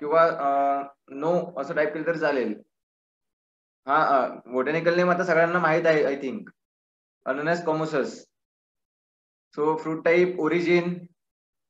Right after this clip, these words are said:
South America. Okay, अजून काय कोणाला माहित आहे का?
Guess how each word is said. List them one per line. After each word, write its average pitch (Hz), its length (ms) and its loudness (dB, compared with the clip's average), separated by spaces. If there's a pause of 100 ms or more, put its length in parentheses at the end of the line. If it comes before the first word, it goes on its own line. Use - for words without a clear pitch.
(1800)
South 147 340 -2
America. 156 600 0 (2250)
Okay, 131 520 -4 (1160)
अजून 135 320 -8
काय 151 280 4
कोणाला 147 200 -2
माहित 151 200 0
आहे 151 100 0
का? 170 420 2